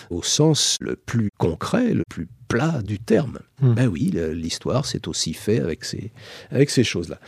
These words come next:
Speaker 1: Alors je reviens, excusez-moi,
Speaker 2: Ouais, allez-y, allez-y.
Speaker 1: à, à l'idée de dette. J'ai moi-même employé cette expression. Je n'en suis plus aussi fier. Tout simplement parce que une dette, c'est une image, bien entendu,
Speaker 2: Hmm.
Speaker 1: et c'est une image qui suppose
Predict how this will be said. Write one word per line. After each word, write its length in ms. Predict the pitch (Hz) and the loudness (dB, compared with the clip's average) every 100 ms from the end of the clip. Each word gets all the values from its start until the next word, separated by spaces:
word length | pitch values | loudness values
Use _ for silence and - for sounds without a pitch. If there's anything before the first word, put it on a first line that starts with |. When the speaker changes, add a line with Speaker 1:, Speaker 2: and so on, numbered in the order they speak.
| - - | -14 -4
Speaker 1:
Alors 140 | 98 | 2
je 120 | 123 | 6
reviens, 280 | 165 160 185 | 8 8 6
excusez-moi, 420 | 117 - 90 131 139 | 4 2 0 2 4
Speaker 2:
Ouais, 100 | 180 | 8
allez-y, 340 | 170 147 185 | 8 10 8
allez-y. 160 | 120 90 | 8 6
Speaker 1:
à, 40 | |
à 40 | |
l'idée 280 | 117 131 143 | 8 10 10
de 160 | 113 101 | 8 6
dette. 320 | 147 180 - - | 6 6 2 -2
J'ai 260 | 123 151 | 8 10
moi-même 400 | 208 185 190 202 | 12 10 8 6
employé 400 | 123 - 113 117 | 6 4 4 6
cette 260 | 120 - - | 4 0 -2
expression. 720 | 90 - - 82 - 120 180 - - | -4 -4 -2 -2 2 4 4 0 -8
Je 280 | 131 131 139 | -8 -2 0
n'en 260 | 156 175 | 2 2
suis 240 | 180 - 196 | 2 2 0
plus 440 | - 208 247 254 | 2 6 8 8
aussi 480 | 208 208 - - 180 | 6 2 2 2 2
fier. 720 | - - 85 85 60 - - - - - - - - - | 2 -2 -4 -4 -8 -14 -16 -20 -20 -20 -18 -16 -18 -8
Tout 140 | - | -2
simplement 480 | 170 160 147 175 208 | 2 4 6 8 8
parce 320 | 185 131 - | 6 2 2
que 460 | - 147 147 127 117 - | 6 10 12 10 6 2
une 320 | 123 98 113 | 0 2 6
dette, 420 | 165 226 - - | 8 8 2 -14
c'est 220 | - - 82 | -10 -10 -2
une 80 | |
image, 340 | 110 139 202 165 | 4 8 10 10
bien 160 | 95 | 6
entendu, 320 | 98 92 143 208 | 2 4 8 8
Speaker 2:
Hmm. 100 | 123 - - - - - | 6 2 -16 -18 -20 6
Speaker 1:
et 300 | 143 151 139 - | 10 12 10 6
c'est 260 | 147 127 | 2 2
une 140 | 160 175 | 2 6
image 380 | 175 220 180 | 8 6 4
qui 180 | - 139 | 2 2
suppose 840 | 127 - 147 - 220 247 190 107 | 2 2 2 8 10 12 10 6